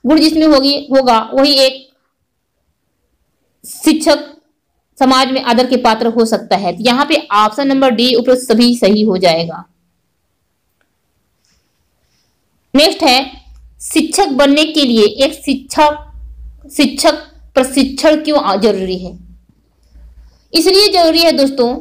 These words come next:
क्योंकि यह शिक्षा के आधारभूत सिद्धांत प्रदान करता है।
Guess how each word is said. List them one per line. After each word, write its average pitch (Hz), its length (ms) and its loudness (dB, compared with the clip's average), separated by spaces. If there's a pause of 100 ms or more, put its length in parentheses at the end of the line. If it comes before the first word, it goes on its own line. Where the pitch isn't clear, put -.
(180)
क्योंकि 349 280 0
यह 330 260 2
शिक्षा 330 520 -2
के 330 140 -2
आधारभूत 277 540 0
सिद्धांत 233 540 -2 (180)
प्रदान 208 300 0
करता 175 360 -6
है। 170 240 -10